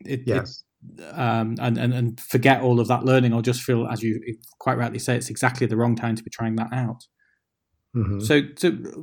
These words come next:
Speaker 1: I mean, we're talking here about immersive learning technology is the phrase that you use. And we're talking about whether or not we can apply that to knowledge acquisition, but you're also saying you can, but you can also apply it to skill acquisition.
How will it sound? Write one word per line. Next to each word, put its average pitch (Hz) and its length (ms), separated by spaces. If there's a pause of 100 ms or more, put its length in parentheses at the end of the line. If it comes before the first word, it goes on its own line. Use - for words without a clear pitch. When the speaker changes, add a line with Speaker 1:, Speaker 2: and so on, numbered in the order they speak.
(340)
Speaker 1:
I 156 60
mean, 160 320
we're 156 100
talking 185 240
here 165 100
about 143 200
immersive 135 360
learning 127 240
technology 123 800
is 123 120
the 131 80
phrase 120 380
that 127 140
you 117 80
use. 117 680 (840)
And 123 140
we're 123 60
talking 135 200
about 127 160
whether 127 200
or 123 40
not 120 140
we 123 80
can 123 120
apply 120 220
that 120 160
to 120 100
knowledge 120 440
acquisition, 120 600
but 120 140 (300)
you're 127 180
also 123 280
saying 117 260
you 110 120
can, 117 440
but 113 140
you 123 80
can 127 120
also 123 200
apply 123 160
it - 100
to 120 60
skill 123 280
acquisition. - 640